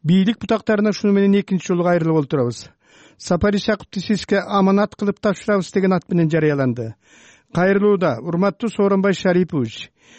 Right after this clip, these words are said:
Сапар Исаковдун атасы өзүнүн ак эмгегин, кырк беш жылдык өмүрүн Ордолу Ош жергесине арнагандыгын, ак кызматын элге арнап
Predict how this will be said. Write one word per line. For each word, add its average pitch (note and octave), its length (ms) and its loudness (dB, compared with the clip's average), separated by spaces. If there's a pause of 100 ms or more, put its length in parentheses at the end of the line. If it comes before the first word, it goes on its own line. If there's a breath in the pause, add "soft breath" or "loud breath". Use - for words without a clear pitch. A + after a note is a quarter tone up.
(240 loud breath)
Сапар G3+ 360 0
Исаковдун G3 500 -2
атасы G3 400 0
өзүнүн F#3 480 2
ак F3+ 220 2
эмгегин, F3 540 0 (520 soft breath)
кырк - 160 -2
беш A3+ 240 0
жылдык G#3+ 240 2
өмүрүн G#3+ 380 2
Ордолу G3 560 2
Ош - 160 -2
жергесине F#3+ 420 0
арнагандыгын, E3 720 0 (520 soft breath)
ак E3+ 240 -2
кызматын G3+ 440 0
элге G3+ 260 2
арнап G3+ 260 0